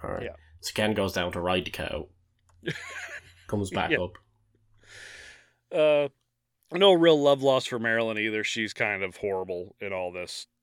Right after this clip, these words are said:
Speaker 2: too. I don't get a whole lot into the, some of the shit she does, but she's, she's not,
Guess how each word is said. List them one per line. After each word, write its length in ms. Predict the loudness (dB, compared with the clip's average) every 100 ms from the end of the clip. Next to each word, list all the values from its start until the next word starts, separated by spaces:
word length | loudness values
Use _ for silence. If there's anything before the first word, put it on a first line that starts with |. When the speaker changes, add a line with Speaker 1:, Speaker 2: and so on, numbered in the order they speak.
| _
Speaker 2:
too. 320 | -6 -2 0 2
I 80 |
don't 180 | 0 0
get 160 | 0 -2
a 80 | -2
whole 240 | -4 -4 -4
lot 220 | -4 -6
into 280 | -8 -10 -12
the, 100 | -12
some 340 | -14 -8 -6
of 60 | -6
the 60 |
shit 320 | -8 -6 -6 -8
she 240 | -10 -10
does, 480 | -8 -8 -6 -8 -10
but 180 | -10 -6
she's, 300 | -6 -8 -8
she's 200 | -8 -8
not, 200 | -8